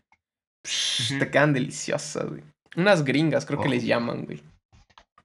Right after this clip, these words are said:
Speaker 2: Ah, viejo, chulada, güey.
Speaker 1: Sí, güey, la
Speaker 2: Entonces,
Speaker 1: neta.
Speaker 2: la conclusión, güey,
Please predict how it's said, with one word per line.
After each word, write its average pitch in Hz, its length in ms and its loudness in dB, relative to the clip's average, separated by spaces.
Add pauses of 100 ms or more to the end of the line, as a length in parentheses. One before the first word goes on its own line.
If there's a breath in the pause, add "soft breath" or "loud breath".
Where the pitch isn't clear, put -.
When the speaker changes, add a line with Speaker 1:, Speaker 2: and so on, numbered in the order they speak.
Speaker 2:
Ah, 156 680 8
viejo, 143 420 0
chulada, 143 500 2
güey. 131 140 -4
Speaker 1:
Sí, 143 280 2
güey, 120 180 0
la 120 140 2
Speaker 2:
Entonces, 202 360 2
Speaker 1:
neta. 175 120 6
Speaker 2:
la - 40 -14
conclusión, 170 680 4
güey, 151 260 2